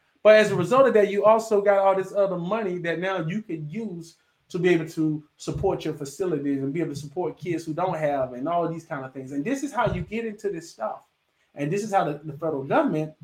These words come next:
influences education. It's, you know, it's a state issue, but they can influence by what? The money. "I have this, and if you do what I ask you to do, then you can have it." And we often sometimes have to take debates, some of, especially some of the poorer states. All right, so let's talk about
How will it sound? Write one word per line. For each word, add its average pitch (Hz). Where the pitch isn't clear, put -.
influences 214
education. 208
It's, -
you 175
know, 147
it's -
a 247
state 320
issue, 208
but 208
they 254
can 233
influence 226
by 214
what? 233
The 151
money. 196
"I 135
have 214
this, 208
and 135
if 123
you 156
do 202
what 214
I 208
ask 202
you 196
to 196
do, 254
then 202
you 220
can 262
have 294
it." -
And 151
we 175
often 190
sometimes 175
have 160
to 165
take 170
debates, 170
some 165
of, 143
especially 190
some 156
of 156
the 156
poorer 185
states. -
All 294
right, 294
so 294
let's 294
talk 277
about 262